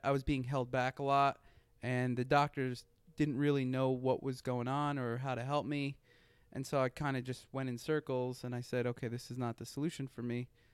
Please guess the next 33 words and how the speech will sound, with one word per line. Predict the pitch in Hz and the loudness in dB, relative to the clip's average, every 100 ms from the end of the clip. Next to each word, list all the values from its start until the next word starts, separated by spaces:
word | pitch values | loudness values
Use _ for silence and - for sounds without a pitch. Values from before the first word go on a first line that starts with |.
| _ | _
So | _ - 127 120 | _ -4 0 2
that's | 143 147 - | 0 -2 0
where | 143 135 | 2 2
the | 131 123 123 120 _ - | -2 -6 -6 -8 _ -4
idea | 135 135 156 131 | -4 2 4 2
of | |
self-hack | - - 135 - 147 127 110 - | 0 0 0 0 0 0 0 -10
came | - 117 | -12 -12
from. | - - - | -10 -12 -14
It's | - 123 | -12 -8
like, | 110 - _ _ _ - | -8 -12 _ _ _ -4
well, | 139 135 - | 0 2 0
I | 135 | 0
gotta | 151 147 | 2 0
self-hack | - 147 131 - 131 123 | 0 0 0 0 -2 -2
myself, | 127 117 - 135 113 160 - - | -6 -6 -2 -2 -2 -6 -12 -14
right? | 113 123 165 _ _ - - - | -10 -8 -10 _ _ -20 -20 -10
And, | 131 131 131 127 131 - _ _ _ _ _ _ - | -4 -2 0 -2 -4 -8 _ _ _ _ _ _ -6
you | 143 | -2
know, | 131 | 0
and, | 131 135 147 | -2 -2 -2
and | - 147 | -2 -4
so | 139 | -2
the | 135 | -2
concept | 175 202 220 175 - | 0 0 2 0 0
was, | 143 139 131 131 127 | 2 4 4 2 -2
before | - 147 165 185 | -4 0 4 6
I | 165 | 6
even | 151 139 | 4 0
got | 143 127 - | 0 0 4
better, | 170 160 | 4 4
the | 131 | 2
concept, | - 147 147 147 131 | -2 -2 -2 -4 -6